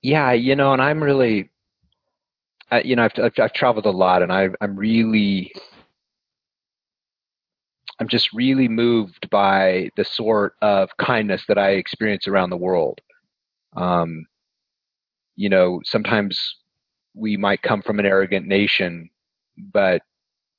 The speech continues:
around the world, people measure us by who we are as individuals rather than maybe the place of where we come from. And I've had some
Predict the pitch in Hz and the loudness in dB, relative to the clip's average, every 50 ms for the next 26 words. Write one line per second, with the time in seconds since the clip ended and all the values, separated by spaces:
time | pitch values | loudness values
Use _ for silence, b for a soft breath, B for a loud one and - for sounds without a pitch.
0 | _ _ _ _ _ _ _ _ 113 110 107 113 110 110 107 104 95 98 104 107 | _ _ _ _ _ _ _ _ 0 2 2 2 2 2 0 0 0 0 2 2
1 | 107 104 101 98 95 92 - - - _ - - 117 107 - 104 98 98 98 95 | 4 4 4 2 0 -2 -4 -12 -18 _ -6 -4 -2 0 0 0 2 2 0 0
2 | 90 - 98 98 92 - - - 95 110 104 - 107 104 98 98 95 95 92 92 | 0 0 0 0 0 0 0 0 0 2 2 0 -2 -4 -2 0 2 2 2 2
3 | 87 92 98 95 92 - 95 98 90 95 87 87 85 82 - 98 92 92 90 92 | 0 -2 -4 -4 -2 -2 -2 -4 -4 -4 -6 -6 -6 -4 0 2 2 2 2 0
4 | 87 90 87 92 90 87 - 92 85 87 - - 107 92 85 - - 87 - 92 | -4 -4 -2 -2 -2 -2 -2 -2 -4 -4 0 0 0 0 0 -2 -8 -8 -4 -4
5 | 85 82 85 - - - 95 92 90 - 90 85 82 82 85 85 82 - B B | -4 -4 -4 -4 -2 0 0 -2 -2 -2 -2 -2 -2 -2 -2 -4 -4 -8 B B
6 | B B B B B B B B B - 101 - 113 110 104 - - 104 | B B B B B B B B B 0 2 2 2 0 0 -2 -6 -8